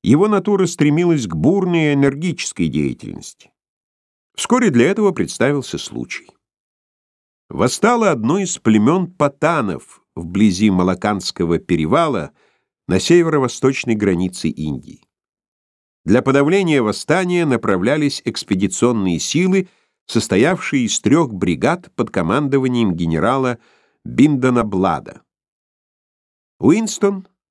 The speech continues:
ранее знакомый с генералом, обратился к нему с просьбой взять его в экспедицию. Штаты уже были заполнены, и генерал предложил Уинстону принять участие в походе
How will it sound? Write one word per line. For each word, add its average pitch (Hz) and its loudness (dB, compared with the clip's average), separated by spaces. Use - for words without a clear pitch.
ранее 73 -6
знакомый 180 -2
с 170 -6
генералом, 170 0
обратился 151 0
к - -14
нему 156 0
с - -6
просьбой 185 0
взять 127 -2
его 101 0
в 117 -6
экспедицию. - -10
Штаты 104 -2
уже 90 -4
были 78 -4
заполнены, 185 0
и 95 -2
генерал 95 0
предложил 90 -2
Уинстону 170 -2
принять 113 -2
участие 80 -4
в - -14
походе 185 -2